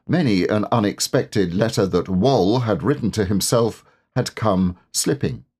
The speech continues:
He squeezed and he squoze, and then with one last squooze,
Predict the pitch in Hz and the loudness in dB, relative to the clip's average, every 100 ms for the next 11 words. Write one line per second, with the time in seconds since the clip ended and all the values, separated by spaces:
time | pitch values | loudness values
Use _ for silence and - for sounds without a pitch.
0 | _ _ _ _ _ 101 87 - - - | _ _ _ _ _ -4 -2 -2 -4 0
1 | 127 147 143 147 143 139 - - _ _ | 0 2 0 0 0 -2 -6 -18 _ _
2 | 85 92 127 127 - - 104 120 95 69 | -4 0 0 0 -2 -2 0 2 2 -2
3 | 65 64 - _ _ 107 110 131 127 113 | -6 -8 -12 _ _ 0 2 2 2 2
4 | 165 165 135 185 156 107 - - 196 226 | 2 4 4 4 2 0 -2 -2 0 2
5 | 160 117 131 131 | 4 4 2 0